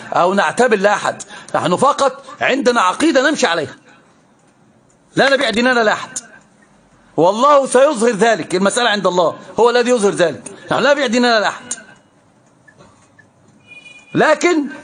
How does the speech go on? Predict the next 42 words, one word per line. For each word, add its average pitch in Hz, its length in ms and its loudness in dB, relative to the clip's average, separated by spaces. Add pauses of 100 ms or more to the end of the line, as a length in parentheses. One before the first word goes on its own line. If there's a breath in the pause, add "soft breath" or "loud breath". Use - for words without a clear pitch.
(120)
عندنا 254 440 0
عقيدة 277 520 2
نمشي 220 160 -2
عليها. 170 300 -2 (240)
والله 233 640 2 (220)
لو 190 140 4
ما 214 80 -2
كانت 254 340 -2
العقيدة 233 480 2
هذه 226 120 -2
وكانت 233 280 0
العقيدة 220 300 2
على 214 120 0
الضد 202 340 0
لكنا 202 340 2
في 151 60 -4
الضد، 139 300 -6 (360)
ورب 240 280 2
العزة 165 360 -2 (640 loud breath)
من 160 180 -2
تعاقد 220 480 2
مع 190 200 2
الله 214 200 2
جل 202 180 0
في 185 100 0
علاه 214 140 2
وصدق 269 720 0 (200)
لابد 175 280 2
أن 170 80 2
يكون 175 220 -2
في 147 140 -4
كل 160 260 0
لون 160 300 0
مع 135 200 -2
الله 120 180 -8
جل 120 140 -12
في - 160 -20
علاه. - 120 -20 (640)
انتهى، 143 380 -2 (400)
لا 247 160 2
يهمنه 214 520 0
أحد، - 240 -10